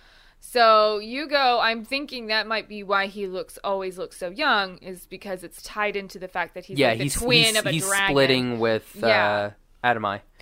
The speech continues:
Speaker 1: Yeah, so I think that might be it, but it was, like, when Josh mentioned, like, how old Amalia is, 'cause I hadn't caught that, I, I was a little startled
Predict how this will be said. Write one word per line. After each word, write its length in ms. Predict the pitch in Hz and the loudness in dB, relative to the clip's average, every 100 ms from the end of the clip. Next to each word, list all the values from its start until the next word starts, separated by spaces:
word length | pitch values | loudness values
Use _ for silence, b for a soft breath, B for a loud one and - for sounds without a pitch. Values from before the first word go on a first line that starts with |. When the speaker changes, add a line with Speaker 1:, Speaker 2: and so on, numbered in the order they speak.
| b b b | b b b
Speaker 1:
Yeah, 280 | 220 180 165 | -2 -2 -2
so 180 | 240 226 | -2 0
I 100 | 240 | -2
think 380 | 302 285 - | -6 -14 -10
that 240 | 220 240 285 | 0 2 4
might 200 | 370 403 | 0 -2
be 80 | 403 | -2
it, 240 | 427 359 | -4 -2
but 120 | 254 | -2
it 140 | 240 226 | -2 -4
was, 220 | 240 220 | -8 -4
like, 220 | 240 220 | -2 -2
when 280 | 220 214 185 | -6 -12 -12
Josh 320 | - 226 240 | -4 -2 -2
mentioned, 420 | 233 226 226 214 | -6 -8 -10 -12
like, 180 | 202 185 | -10 -10
how 300 | - 214 208 - | -8 -8 -8 -8
old 300 | 208 202 190 | -6 -4 -6
Amalia 480 | 180 180 202 190 165 | -4 -2 -2 -4 -8
is, 680 | 120 180 170 165 165 - _ b b b | -6 -6 -6 -8 -16 -20 _ b b b
'cause 120 | 233 | 4
I 100 | 247 | 6
hadn't 240 | 285 226 | 6 2
caught 340 | 202 285 311 311 | 2 4 4 4
that, 340 | 190 175 175 _ b b b b - | 4 4 2 _ b b b b -2
I, 200 | 180 208 | 2 2
I 140 | 185 | 2
was 160 | 214 208 | 0 0
a 60 | 233 | 2
little 400 | 254 240 226 214 | 6 6 6 0
startled 640 | - 220 214 190 170 | 0 0 0 -4 -10